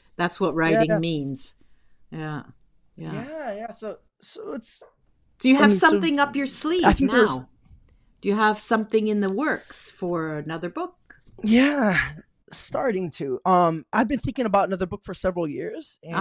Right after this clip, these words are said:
Speaker 2: and I was just gave myself a break before writing it
Speaker 1: Sure.
Speaker 2: because, as you may know, it's so consuming.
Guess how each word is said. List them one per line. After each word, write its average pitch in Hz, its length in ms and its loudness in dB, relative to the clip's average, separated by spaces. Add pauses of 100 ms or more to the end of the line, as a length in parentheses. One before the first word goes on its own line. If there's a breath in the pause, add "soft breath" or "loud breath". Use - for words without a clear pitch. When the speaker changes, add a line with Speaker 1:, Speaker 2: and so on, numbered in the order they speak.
(100)
Speaker 2:
and 285 180 -8
I 170 120 0
was 175 180 -2
just - 140 -20
gave 170 140 -2
myself - 280 -8
a 156 80 -4
break 135 440 -2
before 180 320 -2
writing 147 320 0
it 254 80 0
Speaker 1:
Sure. 214 280 2
Speaker 2:
because, 392 220 -8
as 143 140 -16
you 156 80 -14
may 156 120 -6
know, 170 120 -2
it's - 140 -4
so 190 160 -6
consuming. 123 640 -14